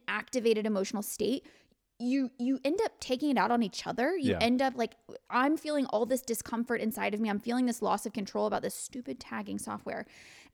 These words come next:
Speaker 1: And it's coming out in frustration at Jason, which is not what my intention is, but he's the only, like, human being nearby that can, like, <laughs> feel the energy of this.
Speaker 2: Yeah.
Speaker 1: And so we often come up with these reframing stories that can be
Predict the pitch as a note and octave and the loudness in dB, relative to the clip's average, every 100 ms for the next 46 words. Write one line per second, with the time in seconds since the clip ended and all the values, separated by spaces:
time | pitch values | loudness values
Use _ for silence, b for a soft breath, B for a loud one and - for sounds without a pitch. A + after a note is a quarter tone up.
0 | - C#4 C4 - D#4 F4 C4 A3 B3 A3+ | 0 2 2 0 -4 -2 -2 0 0 0
1 | A#3 A#3+ - A#3 A3+ - G3+ G3+ F#3+ G#3 | 0 -2 -2 -2 -2 -4 -6 -2 -2 -2
2 | - F4+ D#4 B3 A3+ A#3+ C4 B3 - A3 | -2 -2 -2 -2 0 0 0 -2 0 0
3 | G3 - A4 E4+ A3 G#3+ - C#4 C4+ A#3+ | 0 -2 0 2 0 0 -6 -6 -2 -2
4 | - A#3 A#3+ C4+ C4 - D4 B3+ A3 A#3 | 0 2 4 4 2 0 4 4 4 4
5 | A3+ A3 G#3+ F#3 A#3 A3+ A3+ B3+ G3+ - | 4 4 2 4 4 4 4 2 0 -2
6 | C#4 A3+ - - F#3+ - - A3+ A#3+ G#3+ | -4 -4 -4 -18 -20 -20 -2 4 4 6
7 | A#3 G#3+ A3 A#3+ C#4 E4 G4 - - F#2+ | 4 4 2 2 0 0 0 -4 -2 -2
8 | B - C4 A#3 C4+ B3+ B3 - G#3+ B3+ | B 0 0 4 6 6 4 0 0 0
9 | A#3 - A3 - G#3+ - G#3 - G#3 G#3 | -4 -2 -2 -2 -6 -6 -4 0 0 0
10 | G3+ G3 - G#3+ F#3 G#3+ C4 B3 - A3 | -2 -2 0 4 4 2 0 -2 0 -2
11 | G#3+ G3+ | 0 0